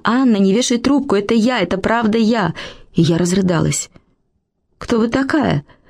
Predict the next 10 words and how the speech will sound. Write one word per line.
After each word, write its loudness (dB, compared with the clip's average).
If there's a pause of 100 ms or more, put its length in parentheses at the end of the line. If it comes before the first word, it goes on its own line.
(140)
Вам 2
что, 0
доставляет 0
удовольствие 0
звонить 0
незнакомым 2
людям 2
и 2
мучить 0
их? -2